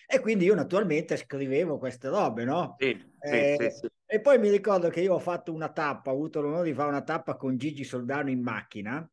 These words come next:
Speaker 1: e con
Speaker 2: <laughs>
Speaker 1: Eddie Orioli. Io
Speaker 2: Eccola.
Speaker 1: ero, ero al fianco di Eddie Orioli e Gigi era dietro perché doveva fare le foto, eccetera. Fuori dal bivacco, al primo bivio,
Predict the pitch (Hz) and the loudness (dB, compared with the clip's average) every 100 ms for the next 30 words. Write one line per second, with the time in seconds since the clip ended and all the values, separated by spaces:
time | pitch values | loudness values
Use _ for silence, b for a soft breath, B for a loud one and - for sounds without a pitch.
0 | _ _ 131 127 139 139 139 147 - 147 | _ _ -2 0 2 0 0 -2 -2 0
1 | 170 151 151 - 139 139 131 117 107 127 | 0 0 -2 2 2 4 2 0 -2 -4
2 | 151 B B B B _ _ 185 202 208 | -4 B B B B _ _ 4 6 8
3 | 202 254 - - - - _ - 160 165 | 8 8 10 10 6 -8 _ -8 -4 2
4 | 170 180 165 165 160 - _ - 147 135 | 6 8 8 4 0 -14 _ -10 -8 -4
5 | 151 156 135 120 135 151 - 143 143 143 | 0 0 0 -2 0 0 0 -4 0 0
6 | 147 - _ 147 156 147 135 143 135 123 | 0 -6 _ -2 0 2 2 2 2 0
7 | 127 123 156 151 135 127 135 139 120 117 | -2 -2 -4 -2 -2 -2 -2 -4 -4 -10
8 | 113 117 117 117 120 113 113 135 135 123 | -10 -8 -8 -8 -8 -6 -4 -4 -4 -6
9 | 127 107 95 107 135 - _ _ _ _ | -6 -8 -8 -8 -8 -10 _ _ _ _
10 | _ - 214 262 247 196 208 165 180 190 | _ 2 6 6 6 4 2 2 0 2
11 | 156 - - 151 170 - 220 226 208 196 | 0 -2 -4 0 0 0 0 0 0 -2
12 | 180 135 135 147 190 | -4 -2 -2 0 -2